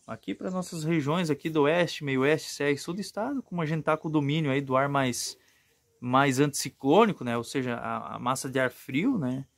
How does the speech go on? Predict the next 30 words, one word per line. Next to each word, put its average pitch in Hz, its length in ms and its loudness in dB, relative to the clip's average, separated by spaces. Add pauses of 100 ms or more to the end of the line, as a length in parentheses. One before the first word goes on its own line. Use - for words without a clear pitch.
(120)
a - 60 -12
massa 123 200 -4
de 139 80 4
ar 151 160 8
amena, 147 340 2
no 120 120 -4
caso 131 240 -6
dessa 120 240 -6
época - 260 -10
do 131 160 -4
ano, 208 220 0
né, 135 200 -4 (520)
então 156 120 -4
a 170 60 0
condição, 165 460 -4
assim, 156 240 -6
pra 151 180 -2
ter 131 800 -2
algum 120 240 -6
temporal 131 400 2
é, 127 360 -2 (240)
é 120 440 -8
extremamente 131 540 -6
pequena. 104 400 -10 (1400)
É, 151 280 4 (320)
em 165 120 4
relação 208 640 6
ao 165 160 6
Paraná, 180 540 6
né, 165 240 0